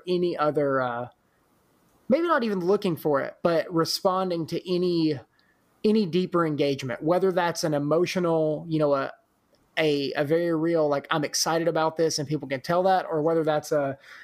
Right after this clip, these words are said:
you know, a three paragraph post about, you know, me writing a storybook and then ending it with, "Come to the show tonight." <laughs>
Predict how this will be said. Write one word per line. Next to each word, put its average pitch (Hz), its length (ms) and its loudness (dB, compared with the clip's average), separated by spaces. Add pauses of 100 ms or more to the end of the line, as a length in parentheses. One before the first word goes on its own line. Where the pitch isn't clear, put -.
you 185 80 2
know, 170 120 4
a 156 80 2
three 185 220 2
paragraph 165 680 2
post 160 340 2
about, 139 400 0 (840)
you 180 100 2
know, 170 100 2
me 165 140 2
writing 160 340 2
a 151 60 -2
storybook 147 580 2
and 151 80 0
then 147 80 -2
ending 151 300 0
it 143 140 0
with, 147 200 -2
"Come 151 220 -2
to 143 60 -2
the 139 120 0
show 156 300 2
tonight." 247 880 0
<laughs> - 60 -20